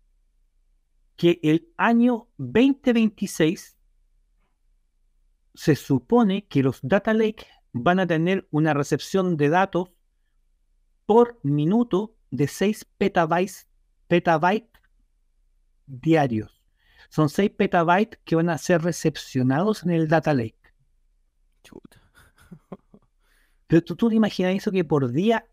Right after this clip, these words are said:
Speaker 1: se suben seis petabytes a ese data lake. Es una locura. Entonces ocurre que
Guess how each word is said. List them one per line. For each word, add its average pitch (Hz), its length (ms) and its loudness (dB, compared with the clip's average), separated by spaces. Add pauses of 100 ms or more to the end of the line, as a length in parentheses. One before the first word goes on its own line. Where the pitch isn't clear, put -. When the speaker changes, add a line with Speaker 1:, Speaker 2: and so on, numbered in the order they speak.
(100)
Speaker 1:
se - 360 -4
suben 208 520 -2
seis - 500 -4 (120)
petabytes 190 720 0
a 143 140 -2
ese 175 240 -2
data 160 220 -2
lake. 180 320 -6 (2750)
Es - 240 2 (220)
una 156 220 -2
locura. 151 360 -2 (380)
Entonces 170 260 0
ocurre 208 260 2
que 185 280 -4